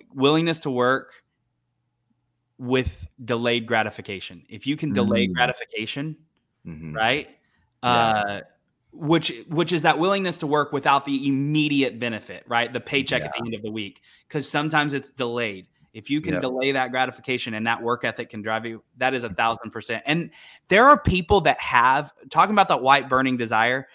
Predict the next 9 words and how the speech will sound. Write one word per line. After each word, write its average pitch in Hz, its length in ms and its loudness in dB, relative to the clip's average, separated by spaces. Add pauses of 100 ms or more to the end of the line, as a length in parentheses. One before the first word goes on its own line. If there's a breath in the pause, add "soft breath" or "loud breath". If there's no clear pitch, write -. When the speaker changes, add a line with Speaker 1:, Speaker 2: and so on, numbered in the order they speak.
(220 soft breath)
Speaker 1:
there 180 180 6
are 262 120 6
people 185 400 0
that 127 220 2
have 123 520 4 (180)
it. - 360 -2 (560 soft breath)
Like, 139 260 6
Speaker 2:
Mm-hmm. 165 140 -6
Speaker 1:
they 170 420 6